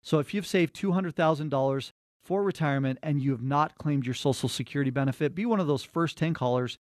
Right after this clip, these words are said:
eight oh one, seven one nine, fifty sixty six. That's eight oh one,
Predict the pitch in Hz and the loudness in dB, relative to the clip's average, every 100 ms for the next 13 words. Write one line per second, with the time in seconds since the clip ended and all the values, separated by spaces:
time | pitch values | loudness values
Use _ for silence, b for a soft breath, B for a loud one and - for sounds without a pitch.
0 | _ _ _ _ 180 190 175 139 135 135 | _ _ _ _ 0 2 2 0 0 -2
1 | b b - - 180 175 165 147 135 131 | b b -8 0 2 2 2 2 2 0
2 | 127 - 165 - 147 - 147 - 131 151 | -2 0 -2 0 -4 0 -2 -2 2 4
3 | 135 - 139 127 - 170 175 180 139 131 | 2 2 0 0 -2 -2 0 2 0 0
4 | 127 | -2